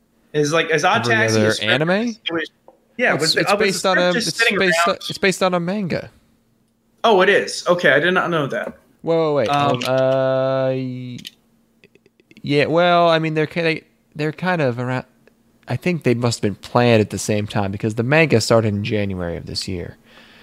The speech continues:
Speaker 2: So yeah, I assume they were both. I don't know which one was written first, actually, but I don't think the anime's, like, really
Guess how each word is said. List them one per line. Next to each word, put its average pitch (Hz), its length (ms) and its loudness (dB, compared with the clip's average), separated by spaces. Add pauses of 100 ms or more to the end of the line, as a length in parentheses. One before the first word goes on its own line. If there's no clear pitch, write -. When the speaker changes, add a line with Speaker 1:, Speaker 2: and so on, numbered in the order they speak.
Speaker 2:
So - 140 -4
yeah, 127 220 2
I 113 80 2
assume 170 300 0
they 147 120 2
were 123 100 2
both. 117 460 -2 (460)
I - 60 -2
don't 156 100 2
know 147 80 2
which 131 180 -4
one 127 100 -4
was 104 120 -6
written 113 160 -10
first, - 480 -8
actually, 101 500 -8 (720)
but 107 320 2
I 120 80 2
don't 120 140 4
think 113 160 0
the 95 100 -2
anime's, 101 400 -4 (500)
like, 98 320 -8
really 98 240 -2